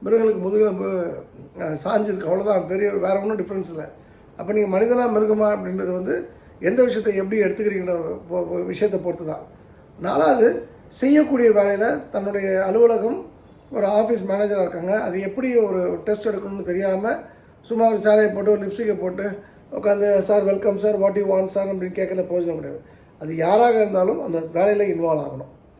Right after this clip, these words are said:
ஐந்தாவது விஷயம் வந்து தெனாலிராமன் கதையை பொறுத்த வரைக்கும் கிடைச்ச ஆப்பர்ச்சுனிட்டியை நம்ம யூஸ் பண்ணணும். So, முதல் விஷயத்தை நீங்க கவனிங்க.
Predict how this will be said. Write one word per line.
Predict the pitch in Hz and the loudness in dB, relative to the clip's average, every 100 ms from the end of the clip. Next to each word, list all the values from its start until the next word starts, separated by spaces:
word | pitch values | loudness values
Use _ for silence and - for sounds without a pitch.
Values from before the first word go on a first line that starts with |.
| - - - - - | -20 -20 -20 -20 -8
ஐந்தாவது | - 247 269 254 220 | 2 4 6 4 2
விஷயம் | 202 208 196 | 2 0 2
வந்து | 226 226 | 0 0
தெனாலிராமன் | 196 220 214 190 175 165 | 0 2 2 0 -4 -8
கதையை | 143 160 196 | -8 -6 -6
பொறுத்த | 170 165 151 | -8 -10 -10
வரைக்கும் | 143 143 165 - - - - | -8 -8 -10 -12 -18 -20 -2
கிடைச்ச | 190 254 254 220 | 4 4 4 0
ஆப்பர்ச்சுனிட்டியை | 190 196 - 180 196 190 | 0 -4 -6 -4 -2 -2
நம்ம | 160 | -2
யூஸ் | 147 170 - | -4 -6 -8
பண்ணணும். | 143 131 - - - - - | -12 -12 -16 -20 -20 -20 -8
So, | 190 175 | -4 0
முதல் | 185 240 | 4 4
விஷயத்தை | 233 220 220 208 | 4 0 0 0
நீங்க | 165 160 | -2 0
கவனிங்க. | 185 165 135 175 | 0 0 -2 -8